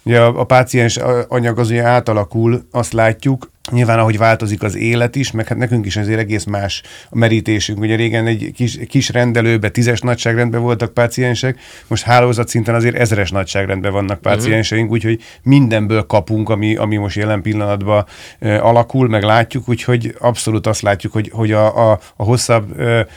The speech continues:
Speaker 1: ilyen screen time, képernyő előtt töltött idő, az, az mindenkit, mindenkit jellemez. Tehát a
Speaker 2: Mhm.
Speaker 1: gyerekek se tudják már elkerülni affinitástól függetlenül.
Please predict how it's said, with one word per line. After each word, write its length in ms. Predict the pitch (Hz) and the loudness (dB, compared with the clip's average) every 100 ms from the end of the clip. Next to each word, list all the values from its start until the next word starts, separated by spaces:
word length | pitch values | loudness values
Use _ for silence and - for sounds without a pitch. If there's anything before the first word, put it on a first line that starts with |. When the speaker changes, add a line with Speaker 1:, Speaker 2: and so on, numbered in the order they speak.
| - - | -20 -8
Speaker 1:
ilyen 160 | 113 | -4
screen 340 | 104 - 123 110 | -4 -2 -2 0
time, 220 | 113 117 | 0 0
képernyő 460 | - 120 117 117 117 | 0 -2 0 0 2
előtt 320 | 113 113 - | 2 0 0
töltött 440 | 123 117 117 101 | 0 0 0 -2
idő, 320 | 120 117 117 117 | -2 0 2 2
az, 140 | 110 | 2
az 160 | 117 110 | -2 0
mindenkit, 560 | 123 113 104 80 101 | 0 0 -2 -4 -6
mindenkit 540 | 127 131 113 98 104 90 | 0 0 2 -2 -4 -4
jellemez. 460 | 98 98 98 95 | -4 -4 -4 -4
Tehát 160 | - 104 | -4 -4
a 40 | |
Speaker 2:
Mhm. 80 | 117 | 0
Speaker 1:
gyerekek 300 | 120 117 110 | 0 0 -2
se 80 | 107 | -4
tudják 300 | 110 110 95 | -4 -2 -2
már 160 | 101 | 0
elkerülni 540 | 104 101 104 104 107 110 - - | 0 0 -2 -4 -2 -4 -6 -4
affinitástól 760 | 113 - 110 104 98 92 - 101 | -4 -2 -2 -2 -2 -4 -6 -8
függetlenül. 600 | 107 101 92 90 95 | -6 -6 -8 -8 -10